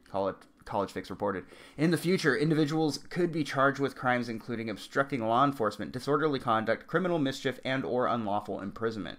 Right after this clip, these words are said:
Andrus wrote. "Preventing a law enforcement officer from responding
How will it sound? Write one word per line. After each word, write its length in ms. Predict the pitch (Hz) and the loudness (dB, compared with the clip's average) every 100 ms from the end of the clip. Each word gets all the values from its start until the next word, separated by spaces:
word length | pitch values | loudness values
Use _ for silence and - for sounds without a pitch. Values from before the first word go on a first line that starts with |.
| - | -10
Andrus 300 | 80 - - | -12 -10 -6
wrote. 260 | 82 - - - - - | -6 -6 -16 -20 -20 -12
"Preventing 560 | 117 135 156 160 - | 0 0 2 -2 -2
a 60 | 131 | 0
law 180 | 123 135 | 4 4
enforcement 380 | 127 127 123 113 | 2 -4 -2 -2
officer 400 | 113 110 120 110 | -2 -4 -6 -4
from 220 | 110 101 | -2 -2
responding 720 | 104 - - 165 170 104 85 | -4 0 6 6 6 2 -6